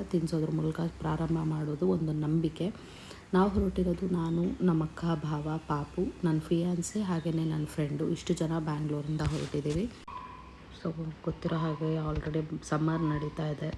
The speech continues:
ತುಂಬ ಬಿಸಿಲಿತ್ತು. So, ನಾವು ಬ್ಯಾಂಗ್ಳೂರ್ ಬಿಟ್ಟಾಗ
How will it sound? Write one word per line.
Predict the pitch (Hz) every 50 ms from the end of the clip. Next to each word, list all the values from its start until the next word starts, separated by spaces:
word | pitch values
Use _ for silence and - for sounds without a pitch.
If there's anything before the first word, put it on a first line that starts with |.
| - -
ತುಂಬ | - 147 147 147 147 147 147 151 156 160
ಬಿಸಿಲಿತ್ತು. | 156 156 156 156 - - - 156 151 143 - - 147 160
So, | 185 190 - - - 170 156
ನಾವು | 151 151 156 156 156 151 156 156 151
ಬ್ಯಾಂಗ್ಳೂರ್ | 151 147 147 147 156 156 165 160
ಬಿಟ್ಟಾಗ | 160 160 156 - 160 156